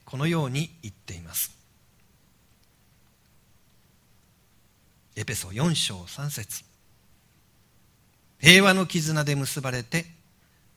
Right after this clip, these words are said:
御霊の一致を熱心に保ちなさい。二千十七訳では、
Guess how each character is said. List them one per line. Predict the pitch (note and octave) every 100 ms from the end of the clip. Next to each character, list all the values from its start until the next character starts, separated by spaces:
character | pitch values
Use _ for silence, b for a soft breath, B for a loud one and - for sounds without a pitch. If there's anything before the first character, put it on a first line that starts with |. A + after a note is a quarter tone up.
| - -
御 |
霊 | B2 D3 D3
の | C#3+ C3+ C#3 -
一 | A2+ - - -
致 | A#2
を | A#2 A#2 - _
熱 | C#3 D#3+
心 | - - B2+ A#2+
に | B2+ D#3+ - - -
保 | F2
ち | F#2 -
な | E2
さ | - -
い。 | - - _ _ _ _ _ _ _ _ _ _ _ _ _ -
二 | E3
千 | G3 F3
十 | C#3+ D3
七 | D3 C#3
訳 | B2+ G#2+
で |
は、 | A2+ C3